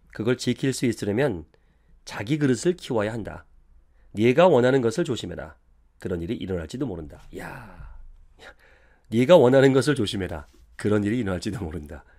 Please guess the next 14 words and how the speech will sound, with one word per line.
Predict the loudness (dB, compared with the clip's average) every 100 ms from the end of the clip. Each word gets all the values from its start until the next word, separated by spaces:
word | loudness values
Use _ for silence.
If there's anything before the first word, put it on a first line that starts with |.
| _ _ _ _ _ _ _
그러니까 | -14 -6
가-, | -6
이게 | -2 -2 -2 -10 -20 -20 -20 -20 -20 _
준비 | 0 4 4
안 | 4
된 | 4
상태에서 | 4 2 0 0 0 -2 -4 -4 -6 -8 -12 -18 -20 _ _ -6
꿈을 | -2 0 0
이루면 | -2 -4 -6 -8 -10 -12 -16 _ _ _ _ _ _
불행이 | -2 2 2 0
시작될 | -4 -8 -8
수 | -10
있다는 | -10 -8 -8
거죠. | -10 -10 -12 -12